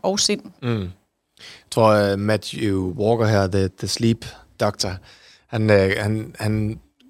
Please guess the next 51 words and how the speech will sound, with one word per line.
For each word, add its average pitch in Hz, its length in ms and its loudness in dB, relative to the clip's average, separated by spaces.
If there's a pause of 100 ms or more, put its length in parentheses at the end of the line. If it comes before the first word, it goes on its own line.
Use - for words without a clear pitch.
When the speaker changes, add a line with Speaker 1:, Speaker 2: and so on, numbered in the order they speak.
(200)
Speaker 2:
skriver 139 280 4
det 113 80 4
meget 110 200 2
godt 117 140 4
i 113 40 2
hans 104 180 0
bog, 127 260 2
hvor 104 80 -2
han 98 140 -2
skriver 123 280 0
alle 120 220 0
de 107 360 0
benefits, 113 500 -2
der 98 100 0
er 98 100 0
ved 123 100 0
søvn. 107 400 0 (840)
Og 107 120 -4
så 117 100 2
bare 101 240 2
sådan 110 140 -2
lidt, 104 240 -4 (100)
hvis 107 120 -16
du 113 100 -4
kunne 113 120 0
lave 127 200 4
en 120 140 -2
pille, 113 180 2
der 117 60 2
kunne 120 220 0
det 113 120 0
der, 104 200 2 (680)
så, - 200 2
øh, 107 460 6
så 120 180 2
havde 117 280 4
det 107 120 4
været 107 180 4
noget, 110 180 4
alle 110 220 4
ville 110 140 -2
tage, 120 320 0
ikke? 123 120 -6 (280)
Men, 107 300 -4
men 107 120 0
det 110 100 0
ligger 127 260 4
frit - 280 0
for 110 100 -2
os, 104 360 2
og 95 360 -2